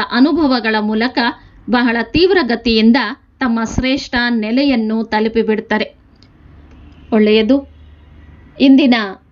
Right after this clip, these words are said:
ಮುರಳಿಯ ಪ್ರಶ್ನೋತ್ತರ. ಖುಷಿ ಯಾವಾಗ ಮಾಯವಾಗಲು ಕಾರಣ ಹಾಗೂ ಅದರ ನಿವಾರಣೆ ಏನು? ದೇಹಾಭಿಮಾನದಲ್ಲಿ ಬರುವ ಕಾರಣ.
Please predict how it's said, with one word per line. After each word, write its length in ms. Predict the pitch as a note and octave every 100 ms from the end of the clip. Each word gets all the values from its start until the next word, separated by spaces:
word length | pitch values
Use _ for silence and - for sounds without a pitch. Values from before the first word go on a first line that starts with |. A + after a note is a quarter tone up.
| -
ಮುರಳಿಯ 420 | B3+ C4 A#3+ G#3+
ಪ್ರಶ್ನೋತ್ತರ. 720 | A3 A3 - A#3+ A#3 - A#3+ C#4 - _ _ _ _ _ - - - - - - - - - - - -
ಖುಷಿ 520 | F#4 F#4+ G4 F#4 E4+
ಯಾವಾಗ 480 | B3 A#3 B3 C4+ C4 -
ಮಾಯವಾಗಲು 960 | A3 A#3 C4+ G4 F4 A#3 A#3 C4 A3 A#3 - _
ಕಾರಣ 400 | B3 B3 C4 C4+ C#4 D#4 D#4 -
ಹಾಗೂ 320 | B3 A3+ A#3+
ಅದರ 360 | A#3 A3+ A#3 A#3 A#3
ನಿವಾರಣೆ 640 | A3 G#3+ A#3+ B3+ C4+ B3+
ಏನು? 280 | A3 A3 A3 - _ _ _ - - - - - - - - - - - - - - -
ದೇಹಾಭಿಮಾನದಲ್ಲಿ 1000 | C4 D4 F4 G4 A4 G4 E4 C#4+ C4 C4
ಬರುವ 320 | A3 A#3+ A#3+ A#3+
ಕಾರಣ. 400 | A#3+ A3 G#3+